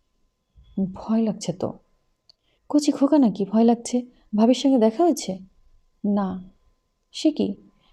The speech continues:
হাসপাতালে বারান্দায় লম্বা হয়ে পড়ে আছে। ভাবির সঙ্গে আপনার ছোট মেয়েটাও আছে। বেচারি বোধহয় খুব বাপভক্ত।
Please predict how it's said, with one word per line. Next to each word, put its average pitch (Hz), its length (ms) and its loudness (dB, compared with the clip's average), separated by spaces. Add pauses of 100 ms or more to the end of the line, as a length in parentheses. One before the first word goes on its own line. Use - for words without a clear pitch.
(120)
হাসপাতালে 262 460 4
বারান্দায় 240 360 4
লম্বা 226 300 4
হয়ে 233 80 6
পড়ে 226 260 4
আছে। 220 300 0 (180)
ভাবির 226 200 0
সঙ্গে 233 220 2
আপনার 226 200 0
ছোট 247 220 0
মেয়েটাও 240 320 4
আছে। 190 280 0 (640)
বেচারি 170 280 -4
বোধহয় 190 240 -2
খুব 220 260 0
বাপভক্ত। 185 560 -4